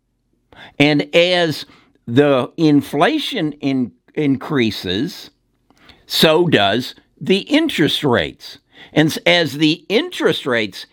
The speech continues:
increase, that company that you own that makes no goods and services and is only a wish and a dream of something in the future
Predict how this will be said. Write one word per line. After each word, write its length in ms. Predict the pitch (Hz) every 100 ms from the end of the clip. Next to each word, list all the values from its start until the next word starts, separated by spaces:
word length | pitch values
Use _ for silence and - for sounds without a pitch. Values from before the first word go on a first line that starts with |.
| _ -
increase, 640 | 135 127 - 110 110 - - -
that 300 | 147 160 -
company 680 | - 226 247 165 120 107 - _
that 220 | 127 147
you 320 | 151 165 180 190
own 640 | 156 139 98 90 110 135 _ _ _ _ _ _ _ _ - -
that 120 | 151
makes 340 | 170 175 180
no 200 | 165 180
goods 400 | 196 175 190 156
and 180 | 143 131
services 880 | - 165 160 120 90 80 85 98 - _ _ _ _ - _
and 160 | 147 156
is 160 | 151 185
only 500 | 185 196 165 156 147
a 120 | 135
wish 540 | 123 120 160 175 156 -
and 160 | 143 127
a 60 | 113
dream 800 | 131 143 208 170 104 92 117 117 _ _ _ _
of 160 | 135
something 460 | 127 175 165 175 147
in 160 | 135 120
the 80 |
future 640 | 107 147 165 - - 80